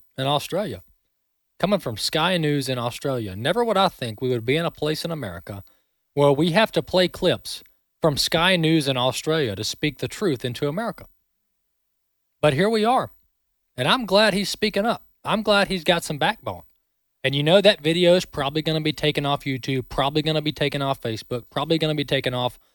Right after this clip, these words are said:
all of these left-wing, Democrat-run platforms, all these state-run media platforms here in America. That's what they are. When you partner with the Democrats, which is they're in control of Congress,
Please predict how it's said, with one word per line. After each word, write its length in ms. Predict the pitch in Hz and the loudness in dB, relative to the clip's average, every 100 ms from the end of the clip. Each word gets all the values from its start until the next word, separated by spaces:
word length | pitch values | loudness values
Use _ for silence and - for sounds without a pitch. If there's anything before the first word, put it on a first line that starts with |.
| _ _ | _ _
all 220 | - 151 165 | 2 4 4
of 60 | |
these 220 | 143 117 | 4 0
left-wing, 720 | 123 170 - 151 147 143 135 - _ _ _ | 2 2 0 -2 0 -2 -4 -12 _ _ _
Democrat-run 960 | 113 156 180 - 165 151 127 110 104 107 - _ _ | 0 2 2 4 4 4 0 -2 -4 -8 -14 _ _
platforms, 680 | - 214 - 123 98 - - _ _ _ _ | 2 2 2 -6 -10 -14 -20 _ _ _ _
all 200 | 131 170 | 4 6
these 200 | 165 170 | 4 2
state-run 720 | - 185 196 - 156 165 156 - | 2 2 2 2 2 2 -2 -4
media 500 | 135 160 156 139 - _ _ | -2 0 2 2 0 _ _
platforms 640 | - 160 139 117 110 107 - | 2 2 2 -4 -4 -6 -14
here 240 | _ 156 147 | _ -2 0
in 60 | |
America. 400 | 139 180 135 101 - | 0 0 0 -4 -2
That's 300 | 139 156 165 | 0 0 0
what 140 | 160 | 0
they 180 | 160 160 | 0 2
are. 260 | 143 85 - _ _ _ _ | 0 -2 -8 _ _ _ _
When 120 | 123 127 | -6 -2
you 160 | 208 | -2
partner 640 | - 196 190 160 160 160 - _ _ _ _ | 4 4 4 2 -4 -4 -10 _ _ _ _
with 400 | 117 160 190 - _ | 2 6 6 2 _
the 100 | - | 2
Democrats, 680 | 175 165 120 - 110 120 - | 4 2 0 -2 -2 -2 -4
which 200 | 131 135 | -4 -2
is 300 | 117 - - _ - | -4 -6 -12 _ -4
they're 200 | 123 139 | -2 0
in 100 | 160 | 0
control 420 | 165 147 165 170 | -2 0 4 4
of 120 | 143 | 4
Congress, 500 | - 220 208 - - | 0 -2 -4 -8 -10